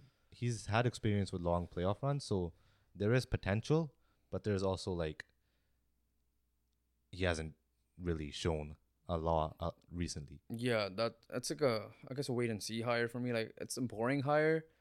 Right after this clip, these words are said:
Speaker 2: I thought they would have obviously waited maybe for the Quenneville news, but obviously they probably need to get the draft stuff figured out. But because this is a hire for a win now team, the Rangers,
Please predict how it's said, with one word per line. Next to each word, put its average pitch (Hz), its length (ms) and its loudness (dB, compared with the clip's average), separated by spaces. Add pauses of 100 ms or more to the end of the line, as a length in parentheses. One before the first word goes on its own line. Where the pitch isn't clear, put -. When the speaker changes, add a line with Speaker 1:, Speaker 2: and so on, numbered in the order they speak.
(400)
Speaker 2:
I 117 100 4
thought 127 220 4
they 131 60 2
would 123 160 4
have 104 120 0 (320)
obviously 113 340 -2
waited 110 340 -2
maybe 110 160 -4
for 104 120 -10
the 104 80 -6
Quenneville 110 460 -4
news, 113 300 -2
but 95 180 -2
obviously 95 420 -8 (240)
they 104 80 -4
probably 104 240 -6
need 95 100 -8
to 90 80 -14
get 95 220 -4 (120)
the 87 120 -8
draft 98 420 -6
stuff 104 220 -2
figured 92 340 -6
out. 92 180 -8 (160)
But 98 280 -2 (520)
because 185 380 10
this 202 180 6
is 180 180 -2
a 170 100 8
hire 147 580 6 (540)
for 143 100 4
a 123 80 6
win 131 260 4
now 127 280 2 (320)
team, 120 520 0 (920)
the 110 100 2
Rangers, 107 720 0